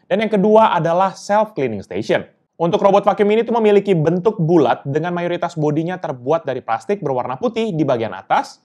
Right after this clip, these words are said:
plastik berwarna hitam di bagian bawah, bahan kaca di bagian atas dari robot vacuumnya, dan karet di bagian bumper depan dari robotnya.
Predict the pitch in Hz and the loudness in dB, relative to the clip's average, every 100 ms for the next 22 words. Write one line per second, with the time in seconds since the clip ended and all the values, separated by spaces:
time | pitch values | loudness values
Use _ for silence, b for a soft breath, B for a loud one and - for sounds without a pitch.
0 | _ 214 220 233 196 196 196 190 190 202 | _ 2 2 2 2 4 2 2 -4 0
1 | 190 185 165 156 160 160 160 165 160 - | 2 2 0 0 0 2 4 4 2 -6
2 | _ _ _ 131 170 196 190 190 180 185 | _ _ _ -2 0 0 2 0 2 0
3 | 170 151 143 147 - 147 160 160 143 131 | 0 0 0 -2 -4 -2 0 0 0 -2
4 | 127 131 131 131 123 - 220 208 233 _ | -2 -2 -2 -4 -6 -4 -2 0 -2 _
5 | _ _ 139 165 190 190 175 170 175 180 | _ _ -4 0 0 -2 0 2 2 -2
6 | 156 139 131 135 131 131 180 175 160 139 | -2 0 0 -2 -2 -2 -2 -4 -6 -4
7 | - 131 113 87 85 82 87 147 113 | -4 -4 -6 -10 -10 -8 -8 -6 -8